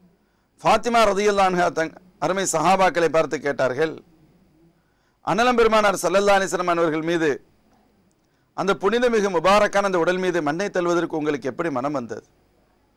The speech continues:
அந்த கேள்வியில் என்ன அடங்கியிருக்கிறது? நீங்கள் பெருமானாரின் பிரியத்திற்குரிய தோழர்கள்.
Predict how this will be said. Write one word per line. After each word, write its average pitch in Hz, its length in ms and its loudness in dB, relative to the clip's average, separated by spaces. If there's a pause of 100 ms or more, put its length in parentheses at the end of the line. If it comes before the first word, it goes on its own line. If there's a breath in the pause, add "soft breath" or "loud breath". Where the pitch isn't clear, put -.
(1300)
அந்த 185 180 0
கேள்வியில் 226 560 2
என்ன 196 240 -2 (120)
அடங்கியிருக்கிறது? 175 640 -2 (2000)
நீங்கள் 220 400 -2
பெருமானாரின் 226 640 2
பிரியத்திற்குரிய 196 640 -2
தோழர்கள். 147 480 0